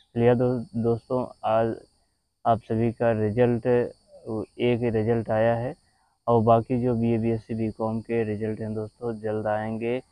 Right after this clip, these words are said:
यही पन्द्रह तक उम्मीद है, देखिए पन्द्रह तक आ जाता है तो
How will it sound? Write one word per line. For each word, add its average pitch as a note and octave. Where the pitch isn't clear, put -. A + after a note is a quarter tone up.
यही A#2
पन्द्रह A#2
तक B2
उम्मीद A2+
है, A#2+
देखिए A2
पन्द्रह A2
तक A2+
आ A2
जाता G#2
है G#2+
तो G#2+